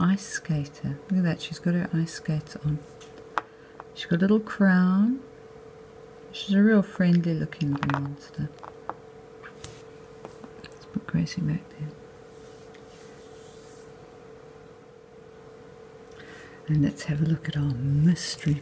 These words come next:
pack. Oh. So it's got a band around it with all sorts of question marks.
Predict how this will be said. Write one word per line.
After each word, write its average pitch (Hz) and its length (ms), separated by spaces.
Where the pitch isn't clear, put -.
pack. 160 340
Oh. 233 920
So - 60
it's - 100
got 220 140
a - 20
band 226 440
around 185 300
it - 100
with 185 140
all 285 340
sorts 214 520
of 185 400
question 220 360
marks. - 480